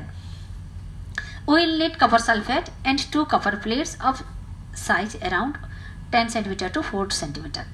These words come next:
हम लेंगे दो कप-, एक कॉपर सल्फेट और टू कॉपर प्लेट्स लेंगे।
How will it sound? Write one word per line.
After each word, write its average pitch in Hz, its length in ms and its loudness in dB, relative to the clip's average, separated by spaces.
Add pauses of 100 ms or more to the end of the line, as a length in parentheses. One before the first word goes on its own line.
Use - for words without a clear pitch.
(560)
हम 294 160 8
लेंगे 311 480 4
दो 277 260 4
कप-, 202 720 4
एक 269 160 -2
कॉपर 233 240 8
सल्फेट 254 600 4
और 240 800 6
टू 302 120 8
कॉपर 220 320 6
प्लेट्स 214 440 -2
लेंगे। 160 360 -8